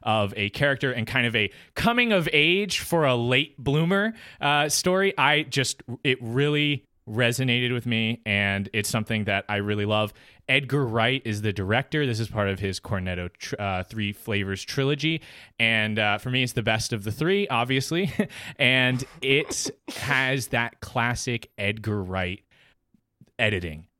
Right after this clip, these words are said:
where it is just so smooth, everything is cut together so well.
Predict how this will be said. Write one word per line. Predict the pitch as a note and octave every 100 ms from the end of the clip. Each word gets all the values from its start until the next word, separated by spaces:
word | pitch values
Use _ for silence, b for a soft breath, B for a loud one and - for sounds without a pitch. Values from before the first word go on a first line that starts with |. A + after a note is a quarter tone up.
| -
where | A2 G2+ F#2+ F#2+ -
it | A#2+ -
is | G2+ -
just | B2 G#2
so | - - - D#3 E3+ F3 F3 E3+ -
smooth, | - - D3+ E3 F3 F3 D#3+
everything | D3+ D3+ D3+
is | A#2
cut | - - D#3
together | - C#3 C#3
so | A#2+ - D3
well. | C#3 C3 C#3 C#3